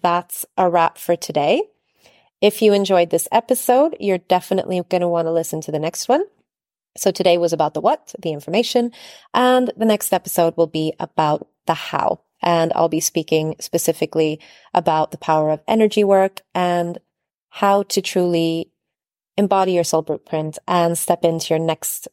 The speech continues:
level identity in your business. And I'll also be speaking about how to scale your business through working with your spirit guides. So you're definitely not gonna wanna miss that.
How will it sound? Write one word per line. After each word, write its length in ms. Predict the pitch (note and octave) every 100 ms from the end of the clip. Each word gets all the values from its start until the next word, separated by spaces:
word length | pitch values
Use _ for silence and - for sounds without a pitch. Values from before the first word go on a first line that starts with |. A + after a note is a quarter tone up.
| -
level 300 | E3+ D#3+ D#3
identity 680 | D#3 D#3 D#3 D#3 D3 - _ _
in 120 | -
your 120 | D#3+ D3+
business. 500 | - - - - - _ - - _
And 100 | F#3
I'll 80 | F#3
also 320 | F#3 F3 -
be 140 | F3+ F3+
speaking 520 | - F#3 F3 F3+ F3+ -
about 800 | E3+ E3 D#3+ D#3+ - - - - _
how 260 | - F3+ F3
to 80 |
scale 340 | E3+ - F3+ E3+
your 140 | E3+
business 500 | D#3 D#3+ - E4 - -
through 180 | - F#3+
working 420 | F3+ F3 F3 F3+
with 140 | E3+ D#3+
your 100 | D#3
spirit 380 | - - - -
guides. 300 | - - -
So 340 | D#3 D3+ D#3+ -
you're 160 | D3+ - _
definitely 600 | - A#3 A#3+ - A3+ A3+ -
not 340 | F3 F3+ F#3 _ _ _
gonna 160 | B3 B3+
wanna 240 | A#3 A#3
miss 240 | A3+ F#3+ -
that. 180 | -